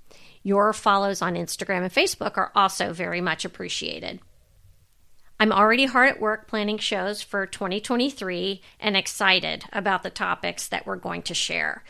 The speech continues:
But please let me know what you would like me to cover on future episodes. I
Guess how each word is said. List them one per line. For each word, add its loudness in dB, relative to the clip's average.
But 0
please 0
let 0
me 2
know 0
what -6
you 0
would 0
like 0
me -4
to -6
cover -2
on -6
future -10
episodes. -6
I 4